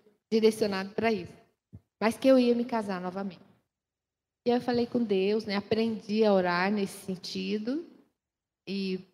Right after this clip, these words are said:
especifiquei como seria, devido a, ao chamado, né? O que Deus queria fazer ainda através da nossa vida, no caso.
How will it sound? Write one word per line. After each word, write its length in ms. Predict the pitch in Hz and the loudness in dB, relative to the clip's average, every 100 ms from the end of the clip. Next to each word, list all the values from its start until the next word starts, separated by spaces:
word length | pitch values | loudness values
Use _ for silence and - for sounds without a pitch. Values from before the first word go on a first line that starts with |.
| - | -10
especifiquei 720 | 165 - 208 - 220 - 190 | -6 0 0 0 -8 -2 -2
como 240 | 202 208 | -2 -4
seria, 460 | 202 202 170 147 156 | -2 -2 -2 -6 0
devido 720 | 202 269 220 208 220 202 196 | 2 2 -2 -2 -2 0 -2
a, 440 | 165 160 151 - - - _ _ _ _ - | 0 -2 -4 -10 -16 -20 _ _ _ _ -6
ao 100 | 202 | -4
chamado, 760 | - 269 214 185 196 214 196 - - | 0 0 0 0 -2 -4 -6 -10 -6
né? 160 | 208 | -4
O 40 | 202 | -4
que 140 | 214 | -6
Deus 320 | 196 208 208 - | -2 0 -2 -6
queria 360 | 233 208 233 | -8 -2 -2
fazer 640 | 226 202 185 170 180 196 | -2 -6 -6 -6 -4 -4
ainda 200 | 185 180 | -6 -8
através 500 | 180 185 175 170 175 | -8 -8 -6 -6 -8
da 140 | 175 196 | -2 -2
nossa 380 | 185 214 - 185 | 2 0 0 -4
vida, 320 | 185 196 185 | -4 -6 -8
no 80 | 180 | -8
caso. 480 | - 175 175 175 | -8 -6 -8 -10